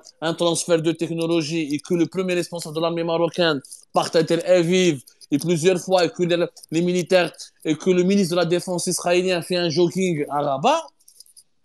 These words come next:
il faut comprendre les décideurs algériens. À un moment donné, l'Algérie, c'est le dernier bastion du nationalisme pan-arabe.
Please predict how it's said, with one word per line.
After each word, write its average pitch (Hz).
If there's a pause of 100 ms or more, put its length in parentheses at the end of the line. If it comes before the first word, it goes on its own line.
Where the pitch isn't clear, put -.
(340)
il -
faut 110
comprendre 302
les 277
décideurs 208
algériens. 156 (340)
À 147
un 151
moment 151
donné, 147
l'Algérie, 139
c'est 143
le 135
dernier 151
bastion 143
du 139
nationalisme 131
pan-arabe. 120